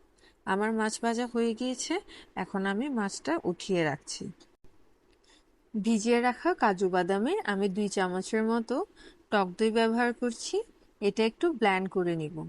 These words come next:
এরপর আমি একটা প্যানে ওই তেলটাই ব্যবহার করছি, যে তেলটাতে আমি মাছগুলো ভেজেছিলাম।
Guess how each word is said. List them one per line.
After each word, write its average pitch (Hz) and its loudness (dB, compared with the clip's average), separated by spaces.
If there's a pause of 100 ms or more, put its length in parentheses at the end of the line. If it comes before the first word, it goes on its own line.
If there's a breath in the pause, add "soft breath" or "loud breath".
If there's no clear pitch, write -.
(400 loud breath)
এরপর 202 0 (120)
আমি 254 -2 (220)
একটা 202 -4 (100)
প্যানে 185 -2 (140)
ওই 233 6
তেলটাই 226 2
ব্যবহার 247 0 (100)
করছি, 269 -4 (260)
যে 214 2 (120)
তেলটাতে 196 0
আমি 233 0 (140)
মাছগুলো 214 0 (140)
ভেজেছিলাম। 170 -2